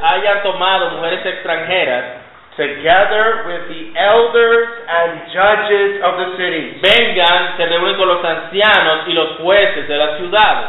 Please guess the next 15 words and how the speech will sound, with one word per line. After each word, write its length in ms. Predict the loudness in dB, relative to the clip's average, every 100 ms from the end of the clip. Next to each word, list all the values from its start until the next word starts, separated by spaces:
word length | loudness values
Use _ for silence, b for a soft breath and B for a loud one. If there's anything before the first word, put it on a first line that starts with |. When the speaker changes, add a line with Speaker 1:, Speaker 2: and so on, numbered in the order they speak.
| 0
Speaker 2:
Until 480 | 0 0 -4 -2
the 140 | 0 0 -2
fierce 320 | -2 -2 0
wrath 360 | 2 4 4 2
of 80 | 4
our 180 | 2 4
God 460 | 4 6 4 2
is 160 | -2 -4 -6 -12 2
turned 360 | 4 4 0 -4
away 500 | -2 -2 -2 -6 -2
from 240 | -2 2
us 400 | 0 0 -6 -8
in 240 | -8 -8 -8
this 220 | -12 -6
matter. 320 | -2 -2 -2